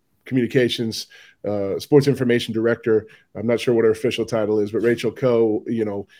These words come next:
it does a great job of, of making sure that that all gets shared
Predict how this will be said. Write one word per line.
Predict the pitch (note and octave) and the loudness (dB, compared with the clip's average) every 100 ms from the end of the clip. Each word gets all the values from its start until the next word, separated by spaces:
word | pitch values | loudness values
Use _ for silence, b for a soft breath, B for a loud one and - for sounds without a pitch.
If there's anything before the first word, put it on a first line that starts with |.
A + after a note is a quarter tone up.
| b | b
it | A#2 | -4
does | A#2 B2+ | 0 0
a | B2+ | 2
great | B2 A#2+ | 2 2
job | A2+ A#2 A2+ G#2+ | 0 -2 -2 -4
of, | G#2 F#2 | -6 -8
of | - A2 | -8 -4
making | G#2+ G#2 | -4 -4
sure | G#2+ A#2 G#2 | -6 -2 -2
that | G2 | -2
that | G#2+ G#2 | -4 -4
all | G2+ | -6
gets | G2+ G2 | -6 -6
shared | - A2 G#2 F#2+ F#2 | 0 2 2 0 -6